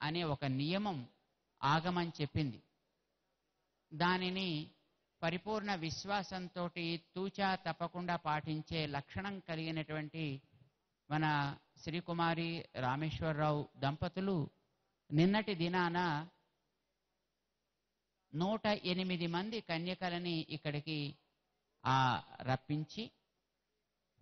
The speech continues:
వారిలో ఒక్కొక్కరిలోనూ లక్ష్మీ అష్టోత్తర శత నామాలలో ఒక్కొక్క నామాన్ని వారికి ఆవాహన చేసి వారిని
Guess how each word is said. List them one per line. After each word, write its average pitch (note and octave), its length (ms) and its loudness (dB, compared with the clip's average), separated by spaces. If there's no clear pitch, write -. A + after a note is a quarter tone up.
వారిలో F#3+ 500 0
ఒక్కొక్కరిలోనూ G#3+ 920 -4
లక్ష్మీ G#3 720 -4
అష్టోత్తర F#3 580 -4
శత E3+ 500 -2
నామాలలో E3+ 720 2
ఒక్కొక్క D#3 300 -6
నామాన్ని D#3+ 840 0
వారికి D3 480 -2
ఆవాహన C#3+ 560 2
చేసి E3 360 -4
వారిని D#3 720 0